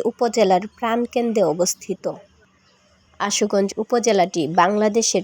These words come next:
চট্টগ্রাম বিভাগের ব্রাহ্মণবাড়িয়া জেলার একটি প্রশাসনিক এলাকা। এটি একটি নদীবন্দর ও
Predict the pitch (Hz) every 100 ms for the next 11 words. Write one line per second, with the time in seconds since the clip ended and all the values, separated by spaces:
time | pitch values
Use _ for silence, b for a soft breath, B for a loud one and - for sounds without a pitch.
0 | - 240 233 233 240 233 226 196 185 185
1 | 175 170 190 190 208 220 220 214 214 190
2 | 196 196 165 156 - 165 - 196 - 170
3 | - 165 143 151 151 - 135 - _ b
4 | b b - 226 247 240 254 226 214 220
5 | 240 247 240 190 170